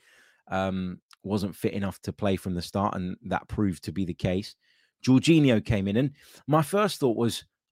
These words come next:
"Oh no, Jorginho." But then when I started to think about it and break down, you know, maybe how this was gonna work and, and how the shape would look, and came to the sort of realization that actually it was probably gonna be Jorginho sitting at the base, but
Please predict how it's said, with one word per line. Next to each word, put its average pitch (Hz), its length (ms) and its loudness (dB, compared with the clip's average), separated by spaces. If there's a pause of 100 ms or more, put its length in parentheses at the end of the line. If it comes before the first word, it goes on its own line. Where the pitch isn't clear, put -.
"Oh 120 160 2
no, 113 260 4
Jorginho." 101 720 2 (140)
But 131 160 2
then 143 360 4 (640)
when 131 160 2
I 147 60 4
started 160 320 4
to 156 80 0
think 170 340 -2
about 90 320 0
it 82 200 -4 (440)
and 107 480 0
break 117 440 4
down, 113 460 8 (460)
you 135 220 0
know, 117 100 10
maybe 117 280 8
how 110 160 2
this 104 200 0
was 101 120 0
gonna 104 160 2
work 123 380 4
and, 104 240 -6
and 101 120 -10
how 110 400 -2 (240)
the - 60 -10
shape - 440 0
would 92 160 -4
look, 147 320 2
and 104 140 -2 (480)
came 127 220 2
to 113 140 -4
the 110 140 4
sort 123 240 0
of 98 100 -2
realization 107 680 2
that 98 100 -2
actually 110 280 -2
it 104 40 0
was 104 80 -6
probably 107 420 2
gonna 104 200 0
be 101 180 0
Jorginho 104 640 2 (280)
sitting 113 300 0
at 104 80 0
the 104 80 -2
base, 117 260 4
but - 160 2